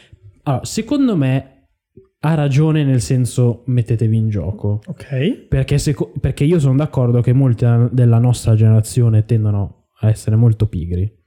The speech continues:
Speaker 2: Ok, sì.
Speaker 1: Sì.
Speaker 2: Sì, per,
Speaker 1: Su, su
Speaker 2: per
Speaker 1: questo
Speaker 2: una serie di motivi.
Speaker 1: Sì, su questo non ci sono dubbi.
Speaker 2: Ok.
Speaker 1: Ok. Detto ciò,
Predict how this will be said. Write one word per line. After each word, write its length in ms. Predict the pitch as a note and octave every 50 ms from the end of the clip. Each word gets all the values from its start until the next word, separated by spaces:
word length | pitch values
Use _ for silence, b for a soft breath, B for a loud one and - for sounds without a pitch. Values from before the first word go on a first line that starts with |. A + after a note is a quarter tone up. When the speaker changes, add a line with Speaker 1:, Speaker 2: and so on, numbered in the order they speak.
| _ _ -
Speaker 2:
Ok, 360 | F3+ - - - D#3+ E3 G#3 -
sì. 340 | - - F#3+ D#3 D#3+ A3 - _ _ _ _
Speaker 1:
Sì. 120 | - -
Speaker 2:
Sì, 320 | G#3+ G3 E3 C#3 C3 - - _ _ - _
per, 280 | - F#3 E3+ F3 - - -
Speaker 1:
Su, 240 | - F3+ E3+ D3 F3
su 160 | D#3+ G3+ F#3
Speaker 2:
per 20 |
Speaker 1:
questo 180 | C#3+ G3+ G3 G3
Speaker 2:
una 80 | G3
serie 160 | F3 A3 G#3 F#3+
di 40 |
motivi. 640 | E3+ D#3 D3 A3+ G3 C3+ B2+ A#2+ B2+ - - _ _ _ _ -
Speaker 1:
Sì, 360 | - - - - G2+ G#2+ G#2 -
su 180 | - - G#3+
questo 580 | - - D3+ C#3 - - - D3+ C#3+ C#3+ D3+ D3+ -
non 260 | D3 C#3+ C3+ C3 B2+
ci 120 | - C3
sono 260 | A#2 - A#2+ A2+ A2
dubbi. 520 | G#2+ A2+ G#2+ G2+ G2+ G#2 G#2 G#2+ A2 A#2+ - -
Speaker 2:
Ok. 200 | - - - -
Speaker 1:
Ok. 460 | A#2 B2 C3 E3+ B3 G2 D2+ F#2+ A#2 - b b b b b b b b b b b b b b _ _ _ _ _ _ _ _ _
Detto 460 | - D3 C3+ G3 G3 G3 - - F3+
ciò, 560 | - - - A#2 G2 G2 A#2+ - A3+ - -